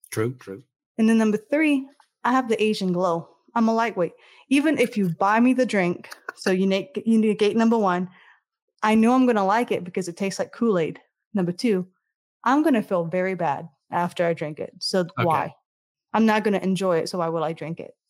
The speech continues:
Speaker 2: And that's the three reasons.
Speaker 1: Do you think the world would benefit from people learning from these <laughs> games and stories?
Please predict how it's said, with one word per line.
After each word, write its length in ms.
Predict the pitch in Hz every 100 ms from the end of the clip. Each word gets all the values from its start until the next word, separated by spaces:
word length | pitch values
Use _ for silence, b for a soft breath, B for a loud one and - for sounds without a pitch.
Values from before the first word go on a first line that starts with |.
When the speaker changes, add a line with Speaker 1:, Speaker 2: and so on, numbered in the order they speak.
| _
Speaker 2:
And 80 | 254
that's 200 | 277 277
the 100 | 294
three 160 | 285 294
reasons. 420 | 302 294 214 180 _ _ _
Speaker 1:
Do 120 | 123 143
you 100 | 180
think 200 | 185 180
the 100 | 135
world 220 | 135 127
would 120 | 107
benefit 440 | 113 113 - 92 -
from 100 | 113
people 320 | 156 131 123
learning 280 | 131 135 120
from 180 | 110
these 220 | 101 127 -
<laughs> 100 | 131
games 260 | 131 123
and 100 | 110
stories? 600 | - - 120 107 90 -